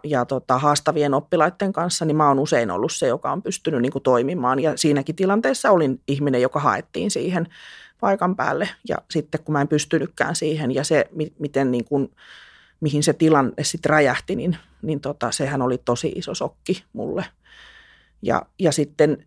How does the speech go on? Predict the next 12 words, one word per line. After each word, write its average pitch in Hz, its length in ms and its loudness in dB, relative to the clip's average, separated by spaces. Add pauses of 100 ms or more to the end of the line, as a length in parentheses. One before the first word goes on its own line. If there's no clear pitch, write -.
(240)
siinä 165 320 6
vaiheessa 147 500 4
rupesi 156 380 2
jo 135 40 4
tulemaan 139 520 2
sellaisia 117 540 0
aika 135 200 -2
suuria 143 420 2
epäilyksen 139 640 -2
tunteita - 500 -2
siitä, 139 360 -6
että, - 280 -6